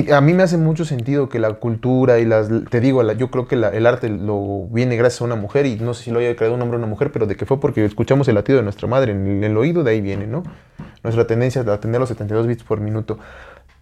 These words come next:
Pero si, si esto se dio en África,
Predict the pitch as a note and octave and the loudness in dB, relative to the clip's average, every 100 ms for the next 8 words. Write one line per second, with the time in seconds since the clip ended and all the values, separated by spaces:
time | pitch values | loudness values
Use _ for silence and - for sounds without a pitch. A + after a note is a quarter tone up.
0 | _ - B2+ B2+ - B2 A#2+ - _ - | _ 2 4 2 -2 -4 -4 -8 _ -20
1 | _ _ - - - D#3 E3+ D#3 C3+ B2+ | _ _ -16 -8 4 6 4 -2 -4 -2
2 | D3 D#3 E3 D#3 F3 F#3+ | 0 -2 -4 -2 -2 -2